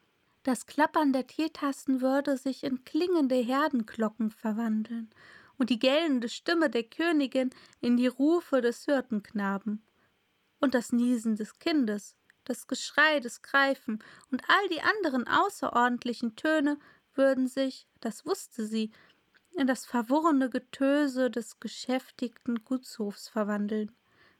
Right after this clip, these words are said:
während sie statt des schwermütigen Schluchzens der falschen Schildkröte,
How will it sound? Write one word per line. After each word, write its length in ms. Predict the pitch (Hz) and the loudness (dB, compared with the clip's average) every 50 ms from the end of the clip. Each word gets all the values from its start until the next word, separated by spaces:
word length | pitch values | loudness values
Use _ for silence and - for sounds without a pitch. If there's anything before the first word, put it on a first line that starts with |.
| _ _ | _ _
während 280 | - 247 254 254 277 269 | 0 0 2 2 2 0
sie 140 | - 285 262 | 0 -4 -8
statt 520 | - - - 277 277 269 - - - - | -8 -6 -4 -4 -4 -4 -6 -10 -14 -14
des 220 | 240 - - - - | -14 -12 -12 -14 -8
schwermütigen 840 | - 262 269 285 311 320 302 269 254 247 - - 262 233 233 233 | -2 0 2 2 2 2 2 2 0 0 -2 -6 -6 -4 -4 -6
Schluchzens 760 | - - - 254 285 302 - _ - - - 262 254 254 - - - - - - - _ _ _ _ _ _ _ _ _ _ _ _ | -6 -6 -6 -6 -6 -6 -6 _ -16 -6 -4 -2 -2 -2 -4 -8 -18 -20 -20 -20 -20 _ _ _ _ _ _ _ _ _ _ _ _
der 240 | - 226 214 202 202 | 0 0 0 0 -2
falschen 680 | - - - 240 240 254 294 285 - - - 240 226 214 | -4 -4 0 2 2 2 2 0 -4 -6 -4 -4 -4 -4
Schildkröte, 920 | - - 277 285 320 320 - - - - 254 247 240 240 - - 240 233 | -2 -2 0 0 0 -2 -4 -10 -6 -2 0 2 2 0 0 -2 -4 -4